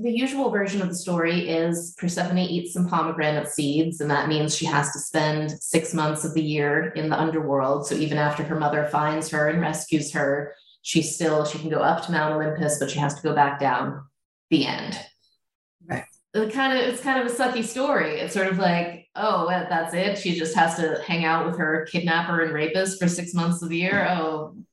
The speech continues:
Speaker 1: yay. So I sort of intuited this, like, deeper meaning one day when I learned that,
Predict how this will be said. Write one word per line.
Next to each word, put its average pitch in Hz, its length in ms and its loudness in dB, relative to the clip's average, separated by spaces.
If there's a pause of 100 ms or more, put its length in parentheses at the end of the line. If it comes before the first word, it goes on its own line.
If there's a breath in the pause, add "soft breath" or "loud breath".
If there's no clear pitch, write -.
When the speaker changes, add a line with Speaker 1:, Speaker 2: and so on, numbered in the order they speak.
Speaker 1:
yay. 165 560 0 (1600 loud breath)
So 254 600 0 (600)
I 240 280 2
sort 262 200 -4
of 233 100 0
intuited 196 760 2
this, 180 160 -2
like, 175 380 0
deeper 220 320 -2
meaning 196 500 0
one 170 180 0
day 165 220 2
when 165 100 -2
I 165 120 0
learned 175 580 0
that, 156 280 0